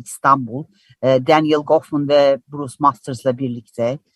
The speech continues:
e, İftihar ve İmtiyaz, Osmanlı Nişan ve Madalyaları tarihi diye gidiyor ama en sonunda iki bin yirmi bir yılında basılmış olan bir, e, kitabı var. E,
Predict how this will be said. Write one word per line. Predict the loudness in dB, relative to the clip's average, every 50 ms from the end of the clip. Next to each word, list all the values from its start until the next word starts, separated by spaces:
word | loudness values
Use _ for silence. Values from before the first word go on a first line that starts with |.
| _ _ _ _ _ _ _ _ 0
e, | 0 2 2 0
İftihar | -2 -4 -6 -6 0 2 4 4 4 4
ve | 0 -2
İmtiyaz, | -2 -4 -4 -4 -4 -2 0 0 0 0 -4
Osmanlı | -10 -14 -6 -2 0 0 0 0 -2
Nişan | -6 -6 -6 -2 0 0 0 2
ve | 0 -2
Madalyaları | -2 -2 -2 0 2 2 2 2 0 -2 -4 -4 -4 -6 -6
tarihi | -2 0 2 4 4 2 0 -4 -6 -8 -6 -4
diye | -4 -4 -4
gidiyor | -6 -8 -8 -2 0 2 4
ama | 4 4 4 4 2 0 -4 _ _ _ _ _ _ 2
en | 4 6 6 4
sonunda | 2 0 -2 -4 -4 -2 -4 -6 -6 -4 -4 -4 -4
iki | -6 -6 -6 -4 -2 0
bin | 0 0 -2
yirmi | -2 -4 -2 0 0 0 0 0 -2 -2 2
bir | 4 4 4 4
yılında | 2 2 2 0 0 2 0 -2 0 2 2 4 4 4 2 -2 _ _ _ _ _ _
basılmış | 0 0 0 0 -4 -4 -4 -6 -6 -2 0
olan | 0 2 4 4 4 4 2 -2 -6
bir, | -6 -6 -6 -6 -8 -14 _ _
e, | 0 0 0 0
kitabı | -2 -6 -10 -6 -4 -4 -4 -4 -2 2
var. | 2 2 2 2 -2 _ _ _ _ _ _ _ _ -20 _ _ -4 0
E, | 0 2 2 2